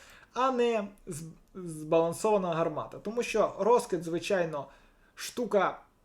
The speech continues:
бісяча, але, в принципі, в нас, ми будемо зводитись так взагалі час, дуже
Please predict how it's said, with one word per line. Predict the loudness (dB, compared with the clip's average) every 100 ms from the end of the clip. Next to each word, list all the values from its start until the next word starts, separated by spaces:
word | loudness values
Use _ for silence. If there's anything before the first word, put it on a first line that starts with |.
| _ _ _ _ _ _ _ _ _ _ _ -10
бісяча, | -6 -4 -2 -2 -4 -6 -8 -4
але, | 2 6 6 6 2 -4 -8
в | -10
принципі, | -4 -4 -4 -2
в | 0 2
нас, | -2 -2 -10 -4
ми | 0
будемо | 2 2 2
зводитись | 2 4 2 2 0
так | -2 -2
взагалі | 0 0 2 2
час, | 0 -2 -2 -6
дуже | -10 -10 -4 0 0 0 -2